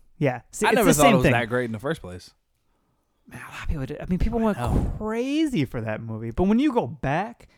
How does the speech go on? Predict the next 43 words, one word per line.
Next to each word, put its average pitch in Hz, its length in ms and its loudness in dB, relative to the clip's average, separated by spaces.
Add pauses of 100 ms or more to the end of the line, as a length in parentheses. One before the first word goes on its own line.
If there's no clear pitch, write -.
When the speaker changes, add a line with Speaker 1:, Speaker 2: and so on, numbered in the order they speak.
(360)
Speaker 1:
and 143 160 -8
now, 202 560 -4
and 170 140 0
now 190 140 0
that 175 180 -6
we've 143 180 -4
had, 131 200 -4
like, 113 240 -10
Infinity 123 720 0
War 123 400 4
and 117 140 0
we've 117 160 -2
had 110 220 -6
Civil 120 440 0
War, 127 280 2
like, 139 180 -2
and 147 100 -2
you 147 60 0
go 151 140 6
back 139 320 0
and 123 120 -8
watch 127 340 -4
Iron 127 300 0
Man 120 300 0
one, 131 300 0
you're 120 120 -2
like, 123 280 -8
"Yeah, 120 120 -12
this - 220 -10
movie 170 180 -6
was 117 160 -8
okay." - 380 -12 (440)
Speaker 2:
Yeah. 107 220 -8 (800)
Speaker 1:
Here 170 180 8
we 170 120 10
go, 151 460 10
Iron 139 280 6
Man 139 180 6
fighting 139 480 2 (180)
a 123 120 0
bigger 127 640 0
Iron 127 320 2
Man, 127 400 0